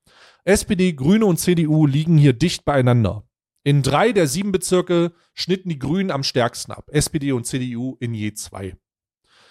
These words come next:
In Hamburg ist die A F D nur bei acht Prozent. Hamburg sehr stabil. So, das war aus der Zeit, damit man auch mal einen Blick in die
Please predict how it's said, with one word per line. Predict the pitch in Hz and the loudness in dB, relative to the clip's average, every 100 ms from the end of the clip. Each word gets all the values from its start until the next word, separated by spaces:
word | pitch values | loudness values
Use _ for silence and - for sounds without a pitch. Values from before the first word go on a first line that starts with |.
| _ - | _ -4
In | 135 | 0
Hamburg | 156 220 214 208 | 0 2 -2 -2
ist | 160 156 | -10 -4
die | |
A | 139 131 | -2 -2
F | - | -2
D | 131 | -6
nur | 123 120 | -4 -4
bei | 110 - | -6 -2
acht | 135 - - | -4 -4 -8
Prozent. | 120 - - 107 - _ _ _ _ _ _ _ _ _ _ _ _ | -10 -10 -18 -18 -20 _ _ _ _ _ _ _ _ _ _ _ _
Hamburg | 123 135 143 135 113 | -4 -2 -4 -8 -6
sehr | 117 | -6
stabil. | 117 - 98 95 82 _ _ _ _ _ _ _ | -6 -8 -10 -10 -14 _ _ _ _ _ _ _
So, | 190 220 | -2 0
das | 220 240 | 2 2
war | |
aus | 220 208 | -2 0
der | 202 - | -2 -2
Zeit, | - 147 110 - - _ _ _ _ _ - | 0 -2 -2 -8 -16 _ _ _ _ _ -6
damit | 131 151 | -4 -2
man | 165 | -2
auch | 143 147 | -2 -2
mal | 151 | -2
einen | 135 113 | -2 -4
Blick | 110 143 - | -6 -6 -6
in | 135 127 113 | -6 -6 -4
die | 110 110 104 101 | -4 -2 -2 -4